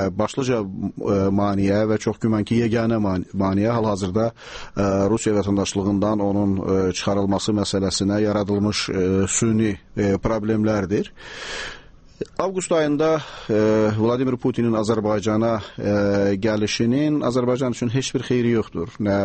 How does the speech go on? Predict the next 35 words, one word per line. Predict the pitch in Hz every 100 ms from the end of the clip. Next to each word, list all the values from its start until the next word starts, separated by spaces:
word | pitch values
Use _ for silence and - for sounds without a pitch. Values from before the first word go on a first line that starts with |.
| -
Azərbaycan | 101 95 95 101 95
dövlətçiliyi | 98 95 - 98 95 98
üçün, | 92 - 92
nə | 95
Azərbaycan | 92 95 92 98
cəmiyyəti | 95 98 101 98 90 107
üçün, | 98 101 101 - - - - -
e, | 101 107
bu | 110 123
heç | 139 -
bir | 113
yax-, | 98 107 95 -
yaxşı | 107 - 120
heç | 131 127 120
nə | 104
vəd | 110 104
etmir. | 104 - 98
Çünki | - 139 139
biz | 135
bilirik | 131 120 110
ki, | - 123 123
e, | 113 110
Rusiya | 107 120 - 110 113
Azərbaycanda, | 104 104 104 98 101 95 107 117 117 - - - - -
e, | 98 95
demokratik | 110 101 104 113
cəmiyyətin, | 107 107 104 101 95 110 104 95
e, | 104 95 92 90 92 98
bir | 101
hüquqi | 101 107 107 107
dövlətin | 104 104 98 120 113 101
qurulmasında | 98 107 110 107 - 113 120
maraqlı | 113 110 104 123 117
deyil | 117 101 98
və | 113